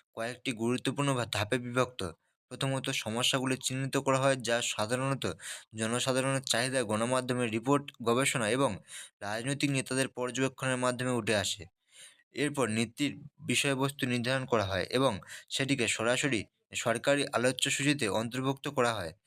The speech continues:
নীতির কাঠামো তৈরি করার পর সময় বিভিন্ন বিকল্প সমাধান বিবেচিত করা হয় এবং বিশেষজ্ঞ প্রশাসনিক দপ্তরগুলোর পরামর্শ নেওয়া হয়। যখন এটি এক-, একটি, এটি নির্দিষ্ট নীতির খসড়া, খসড়া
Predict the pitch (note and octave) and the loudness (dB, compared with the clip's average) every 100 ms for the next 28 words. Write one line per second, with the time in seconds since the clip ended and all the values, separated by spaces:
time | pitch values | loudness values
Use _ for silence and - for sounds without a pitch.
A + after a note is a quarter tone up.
0 | - - - A#2 A#2 D3+ C#3 C#3+ B2+ C#3+ | -20 -20 -8 -4 -2 0 0 0 0 2
1 | C#3+ C#3+ C#3+ _ _ - C3 C3 C#3 - | 0 -2 -6 _ _ -8 -2 0 0 -2
2 | _ C3 C3+ C#3 C#3 - C#3+ G#2 F#2+ A2+ | _ -4 -4 0 0 2 2 0 0 -2
3 | C3 C#3 C3 A2 - B2+ C#3 C3+ C3 C3+ | 0 0 0 0 0 2 2 0 0 0
4 | A#2+ G#2+ A2 A#2 B2 C#3 C3 A#2+ G#2+ F#2+ | 0 -2 -4 -4 0 2 4 2 2 -2
5 | C3 A2+ - - - - - A2 A#2 B2+ | 0 0 -4 -12 -12 -12 -14 -6 -2 2
6 | C#3 B2+ C#3 - A#2 B2+ C#3 C3 A#2 - | 2 2 -4 0 0 2 0 0 -2 -4
7 | C3 C3 C3+ - A#2 A#2+ B2+ - C3 A#2 | -6 -2 -2 2 4 4 2 0 2 2
8 | G#2 E2+ - - C3+ C#3 D3 C#3+ C3 C3+ | 2 0 -6 -6 -4 0 0 0 0 0
9 | C3+ - _ A#2+ C3 - A#2 B2 C3+ C#3 | 0 -4 _ -10 -6 -4 0 2 2 2
10 | G#2+ G#2+ A#2 B2+ C#3+ C3+ A#2 A2+ B2 - | 0 -2 -2 -2 -2 -2 -2 0 -2 0
11 | A#2 - - C3+ - - - - - _ | -2 0 0 0 -2 -12 -12 -14 -18 _
12 | _ _ _ - C3 - A#2+ E2 | _ _ _ 0 0 2 0 -2